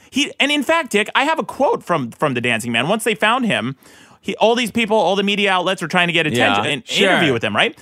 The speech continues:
Speaker 2: Gotta sell ads.
Speaker 1: He tweeted to A B C, A B C's Gisela, uh, one of the anchors on there. He says, "I'm trying to keep a low profile. Turned down a couple interviews yesterday as well. Promise we'll provide interview when they're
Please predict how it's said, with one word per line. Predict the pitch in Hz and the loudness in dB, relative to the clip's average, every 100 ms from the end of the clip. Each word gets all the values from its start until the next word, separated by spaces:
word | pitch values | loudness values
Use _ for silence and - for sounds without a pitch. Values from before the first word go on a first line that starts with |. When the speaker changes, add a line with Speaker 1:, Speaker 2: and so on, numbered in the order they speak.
| - - | -16 -6
Speaker 2:
Gotta | 110 | -6
sell | 113 147 165 | -2 0 0
ads. | 175 127 123 143 _ | 0 0 -4 -10 _
Speaker 1:
He | 214 | -6
tweeted | 226 262 285 233 | -4 -2 -2 -2
to | 156 - | -2 0
A | 190 | 0
B | 185 | 0
C, | 160 196 143 127 - - - | -2 -2 0 -2 -6 -14 -4
A | 156 | -2
B | 170 | 0
C's | 175 147 | -2 -4
Gisela, | 143 127 165 160 98 95 | -4 -2 0 2 2 0
uh, | 101 104 101 | 0 0 0
one | 113 | -2
of | 123 | -2
the | 113 113 107 | -2 -2 -2
anchors | 131 151 202 208 | -4 -2 -2 0
on | 208 | -2
there. | 247 262 - - | -2 -6 -20 -10
He | 156 | -4
says, | 170 165 | -2 0
"I'm | 156 | 0
trying | - 226 254 | 0 0 0
to | 247 | -2
keep | 214 175 | -2 0
a | |
low | 160 160 | 2 0
profile. | 156 151 139 123 98 90 80 _ _ - | 2 0 0 2 2 0 -4 _ _ -2
Turned | 214 226 | 0 2
down | 214 208 | 0 0
a | |
couple | 202 180 180 | 0 0 0
interviews | 165 156 147 131 | 0 0 0 0
yesterday | 135 131 135 131 | 0 0 0 0
as | 113 | 0
well. | 131 135 113 113 _ - | 0 2 0 -2 _ -2
Promise | 185 196 202 175 | 2 2 0 -2
we'll | 160 | 0
provide | 156 143 151 135 | 0 2 2 0
interview | 151 151 131 120 131 | -4 -4 -6 -2 0
when | 131 120 127 131 | 0 0 0 0
they're | 123 120 117 | 2 2 0